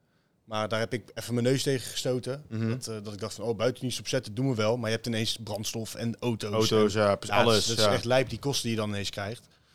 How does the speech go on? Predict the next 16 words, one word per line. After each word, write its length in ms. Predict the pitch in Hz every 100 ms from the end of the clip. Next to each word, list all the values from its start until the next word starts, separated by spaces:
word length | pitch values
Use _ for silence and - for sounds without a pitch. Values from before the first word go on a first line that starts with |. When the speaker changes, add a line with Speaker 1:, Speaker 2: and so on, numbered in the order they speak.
| _ _
Speaker 1:
Maar 160 | - 120
een 60 | 120
callcenter, 640 | 170 180 175 160 156 147
je 60 | 143
hebt 160 | 135
in 80 | 139
principe 360 | - - 160 147
heb 140 | 139
je 400 | 139 135 127 123
dertig 200 | 120 139 -
vierkante 380 | 143 127 113
meter 280 | 131 165 170
nodig, 380 | 170 160 165 -
vijf 260 | 151 151 -
P 40 |
C's. 500 | 123 - 165 175 -